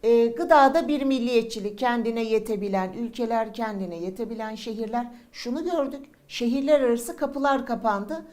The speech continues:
seyahatler yasaklandı. Şimdi gıdayı alabilecek paramız var fakat gıdayı alamıyoruz.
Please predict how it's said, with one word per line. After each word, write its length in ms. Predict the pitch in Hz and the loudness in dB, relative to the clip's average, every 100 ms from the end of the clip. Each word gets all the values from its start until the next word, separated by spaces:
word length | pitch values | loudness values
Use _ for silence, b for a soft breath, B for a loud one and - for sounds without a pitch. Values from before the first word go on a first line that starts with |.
| B | B
seyahatler 680 | B 254 254 247 240 240 220 | B 2 4 6 4 2 2
yasaklandı. 800 | 202 196 196 190 190 185 170 180 285 294 B B B - | 2 0 0 -4 -2 -6 -6 -8 -10 -12 B B B -14
Şimdi 600 | - 208 202 233 - - | -10 -6 -2 -2 -4 -6
gıdayı 500 | 196 214 233 262 247 | 0 4 4 4 4
alabilecek 640 | 247 262 254 233 269 277 | 4 2 0 -4 -4 -2
paramız 460 | 220 233 262 339 311 | 0 2 0 -2 -4
var 180 | 339 370 | -4 -4
fakat 320 | 247 285 285 | -6 -6 -4
gıdayı 460 | 262 254 220 180 170 | -2 0 2 2 -2
alamıyoruz. 540 | 170 165 151 131 - | -8 -10 -12 -14 -16